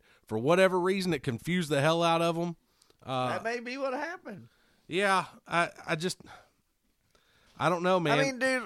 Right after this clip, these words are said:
Speaker 1: I
Speaker 2: but
Speaker 1: feel like
Speaker 2: all,
Speaker 1: when
Speaker 2: don't
Speaker 1: all four of
Speaker 2: forget.
Speaker 1: us are sitting on a couch watching the game, and every one of us is like,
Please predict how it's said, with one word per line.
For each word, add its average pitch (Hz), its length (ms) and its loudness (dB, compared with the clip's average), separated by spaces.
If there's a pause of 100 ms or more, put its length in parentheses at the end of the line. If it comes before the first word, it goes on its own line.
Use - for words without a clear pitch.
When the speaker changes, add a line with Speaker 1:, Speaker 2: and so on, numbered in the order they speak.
Speaker 1:
I 202 140 12
Speaker 2:
but 262 80 6
Speaker 1:
feel 320 180 12
like 285 200 12
Speaker 2:
all, 247 80 4
Speaker 1:
when 247 120 6
Speaker 2:
don't 196 100 10
Speaker 1:
all 220 140 10
four 226 300 10
of 240 100 10
Speaker 2:
forget. 240 140 6
Speaker 1:
us 226 120 0
are 208 80 2
sitting 202 340 2
on 190 120 2
a 151 60 -4
couch 170 420 0
watching 170 360 -2
the 156 60 -4
game, 151 480 -2
and 147 220 -6
every 160 280 0
one 156 200 0
of 160 140 0
us 156 140 -8
is 139 140 -10
like, 135 320 -4